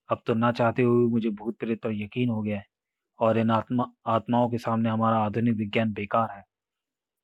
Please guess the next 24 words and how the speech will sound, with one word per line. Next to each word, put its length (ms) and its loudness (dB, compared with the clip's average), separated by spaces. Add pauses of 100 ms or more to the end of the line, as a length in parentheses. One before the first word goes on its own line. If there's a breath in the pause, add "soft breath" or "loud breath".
(120)
समय 380 2 (260)
नष्ट 260 -2
करना 260 2
उचित 340 -4
नहीं 200 -4
है। 60 -4
मुझे 220 -2
शीघ्रता 460 0
से 120 -4
राष्ट्रपति 420 -4
के 80 -2
पास 320 -2
ले 80 -4
चलो। 260 -10 (680)
लेकिन 240 2
वे 180 4
अभी 200 4
बीमार। 500 0 (540)
चुप 240 2
रहो। 360 2 (520)
कपालिक 420 2
का 80 2
रौद्र 340 2
रूप 240 -2